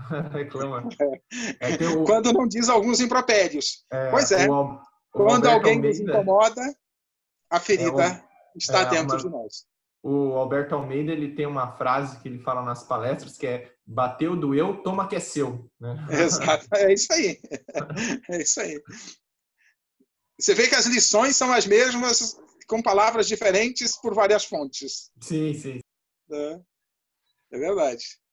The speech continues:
Speaker 2: Eu costumo usar esse exemplo, né? Você esbarrou,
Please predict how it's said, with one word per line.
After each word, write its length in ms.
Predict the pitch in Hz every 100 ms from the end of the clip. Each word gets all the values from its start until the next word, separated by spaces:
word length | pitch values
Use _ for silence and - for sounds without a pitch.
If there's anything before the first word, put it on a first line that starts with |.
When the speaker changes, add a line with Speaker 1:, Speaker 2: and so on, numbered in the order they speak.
| _ _
Speaker 2:
Eu 100 | 156
costumo 280 | - 220 214
usar 180 | 208
esse 140 | 226 254
exemplo, 440 | 247 196 185 -
né? 100 | 160
Você 180 | 180 247 277 - _ _ _ _ _ _ _ _ _
esbarrou, 600 | 208 202 226 208 254 294